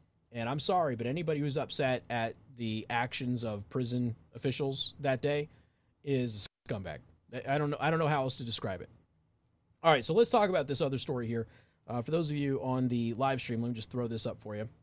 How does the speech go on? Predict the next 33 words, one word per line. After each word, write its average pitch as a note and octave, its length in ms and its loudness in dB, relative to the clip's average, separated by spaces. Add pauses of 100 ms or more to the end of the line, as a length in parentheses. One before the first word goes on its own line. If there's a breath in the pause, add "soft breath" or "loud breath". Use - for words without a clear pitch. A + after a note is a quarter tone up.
(220)
so - 140 -10
you G#2+ 80 -8
can F#2+ 120 -10
see G#2+ 240 -6
it, - 340 -12 (340)
'cause G2 80 -16
it's G2 120 -12
been G#2 200 -10
a G2 220 -6 (280)
couple G#2+ 180 -10
of G2 60 -10
segments A2 340 -8
since G#2 120 -12
I've G2 80 -10
had G2 220 -6
anything G2+ 280 -10
up - 120 -16
there. C#3 200 -6 (840 soft breath)
So, A3+ 280 6 (220)
federal D#4 260 2
government G#3 360 2
is C3+ 100 -4
likely D3+ 680 -2
to D3+ 120 0
force F#3+ 320 -4
companies G3 440 0
to F3+ 100 -4
report E3 420 0
pay F#3+ 320 0
by D#3 160 -2
race C#3 400 0
and C#3+ 160 -2
gender. C3+ 300 2